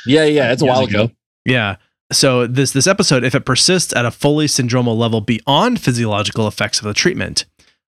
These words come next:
Speaker 2: this is sufficient evidence for a hypomanic episode diagnosis. However,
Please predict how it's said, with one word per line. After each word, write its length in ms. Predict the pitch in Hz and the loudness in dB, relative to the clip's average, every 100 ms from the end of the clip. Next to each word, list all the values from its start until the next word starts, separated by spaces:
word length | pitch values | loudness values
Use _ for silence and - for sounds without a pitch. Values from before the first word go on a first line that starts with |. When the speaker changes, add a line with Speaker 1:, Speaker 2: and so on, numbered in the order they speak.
| - | -2
Speaker 2:
this 180 | 123 170 | 0 2
is 140 | 156 | 2
sufficient 400 | 180 170 151 110 | 0 0 0 0
evidence 340 | 123 120 117 | -2 0 -2
for 140 | - 120 | 0 -2
a 60 | |
hypomanic 640 | 110 123 123 117 113 110 - | 0 -2 -2 0 0 -4 -6
episode 340 | 113 - 117 | -6 -4 -4
diagnosis. 960 | 104 101 101 123 147 127 - - - - _ _ - | -4 -4 -2 0 0 -2 -4 -4 -4 -6 _ _ -2
However, 460 | 139 156 113 160 | 2 2 2 -2